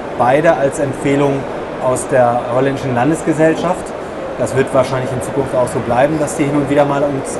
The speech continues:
eine Company rüberschieben, von der, von der sie die Ansicht haben, das würde extrem gut passen,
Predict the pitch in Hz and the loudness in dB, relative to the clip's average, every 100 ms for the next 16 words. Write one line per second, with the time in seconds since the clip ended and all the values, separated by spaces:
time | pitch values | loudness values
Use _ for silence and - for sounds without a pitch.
0 | 139 139 135 139 139 139 131 139 143 - | -4 -2 -2 -2 -4 -2 0 2 0 0
1 | 135 135 - 131 131 131 131 131 135 - | -4 -4 -4 -2 -2 -2 -2 -6 -8 -6
2 | 139 131 127 131 131 127 135 135 135 127 | -4 -2 -2 -2 -2 -2 -2 -2 0 2
3 | 127 127 - - - - 131 123 135 135 | 2 -2 -6 -8 -8 -6 -4 2 4 2
4 | - 139 139 135 131 131 123 - | 2 0 2 0 -2 0 -2 0